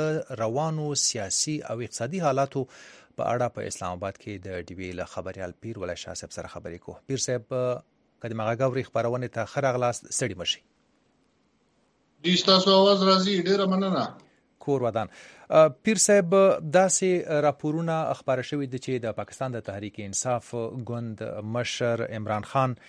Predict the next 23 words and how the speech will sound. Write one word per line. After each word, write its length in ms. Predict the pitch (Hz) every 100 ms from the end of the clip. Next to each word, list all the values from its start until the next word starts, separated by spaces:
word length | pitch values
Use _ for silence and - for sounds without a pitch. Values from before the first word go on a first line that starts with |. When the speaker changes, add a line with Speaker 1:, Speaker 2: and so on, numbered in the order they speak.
| - - -
Speaker 1:
دلته 640 | 127 117 170 165 165 156
په 160 | 151 139
امریکا 600 | 120 123 117 113 156 160
کې 420 | - 151 147 143 - 156 131
یو 300 | 123 123 120
لابینګ 440 | 120 120 117 117 110
فورم، 480 | - 117 127 123 -
آ، 360 | 117 110 107 107 -
آ، 520 | 110 104 104 55 55 - 67 - - - - - _
ټاکلی 440 | - 110 - 135 131
ده. 260 | 127 123
هغوی 180 | 113 117
ته 100 | 117
پیسې 340 | 110 104 - 139
ورکوي 500 | 127 113 127 117 113
تر 140 | 107
څو 200 | - 120
چې 160 | 110 120
د 260 | 110 107
دوی، 440 | 98 113 113 107 -
آ، 240 | 104 104
په 200 | - 110
وړاندې 420 | 107 110 113 107